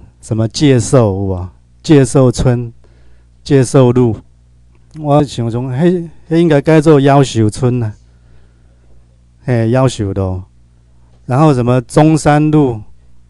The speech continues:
那是上，<laughs> 出山路。<laughs> 我大概看到那种足气的吼，然后很多很漂亮的地方哦，不，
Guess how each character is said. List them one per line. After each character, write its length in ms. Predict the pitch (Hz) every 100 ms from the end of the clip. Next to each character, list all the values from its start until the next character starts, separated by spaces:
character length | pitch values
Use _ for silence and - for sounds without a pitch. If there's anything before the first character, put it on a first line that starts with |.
| _ _ _ - _ _ -
那 240 | 175 165 151
是 220 | 147 131 -
上， 420 | - - 175 139 131 - - -
<laughs> 440 | - _ _ _ -
出 140 | 165
山 360 | - 143 120 117
路。 200 | 113 117
<laughs> 1600 | - - - _ _ _ - - - _ - 254 240 220 185 -
我 80 | 214
大 120 | 175
概 160 | 190 185
看 180 | 202
到 100 | 156
那 80 | 139
种 220 | 165 170
足 100 | 165 170
气 220 | - 131
的 180 | 104 101
吼， 200 | 107 101
然 140 | 127 143
后 280 | 180 170
很 220 | - 147 147
多 160 | 185
很 160 | 156 135
漂 180 | 170 165
亮 160 | 160
的 80 | 139
地 180 | 143 143
方 200 | 143 147
哦， 100 | 117
不， 180 | -